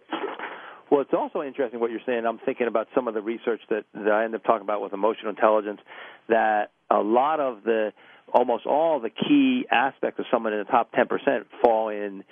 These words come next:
Speaker 2: you know, this emotional intelligence, understanding yourself, imagining yourself, managing yourself, understanding others, managing others, except for one cognitive skill. This is some of the work of Daniel Goleman,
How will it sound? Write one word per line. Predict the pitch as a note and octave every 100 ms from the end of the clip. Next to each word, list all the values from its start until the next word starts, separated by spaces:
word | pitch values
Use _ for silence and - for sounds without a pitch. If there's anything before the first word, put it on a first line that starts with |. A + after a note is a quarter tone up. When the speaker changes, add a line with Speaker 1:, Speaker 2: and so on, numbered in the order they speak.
| - - - -
Speaker 2:
you |
know, | G#2
this | F#2 F#2+
emotional | G2 G2 A2 - G2+
intelligence, | G#2+ A2 G2+ E2+ A2
understanding | A2+ A2 A2+ A2
yourself, | G#2+ A2 G#2 G2+
imagining | G2 G2+ G#2 G#2
yourself, | F#2+ - G2 F#2+ - _ _ -
managing | G2+ G#2 G2+
yourself, | F#2+ G2 F#2+ -
understanding | G#2+ G2 G#2+ G2+ G2
others, | F#2+ F#2
managing | G2 F#2+ F#2
others, | G#2 G2 - - - -
except | G#2 - - C#3+ - -
for | A#2+
one | G#2 B2 B2+
cognitive | A2+ E3 G#3 D3 G2+ F2
skill. | - F#2+ F#2
This | G2+
is | -
some | G2
of |
the | F#2+
work | F#2+ F#2+
of | E2+
Daniel | F#2+ F2+
Goleman, | F2+ A2+ G2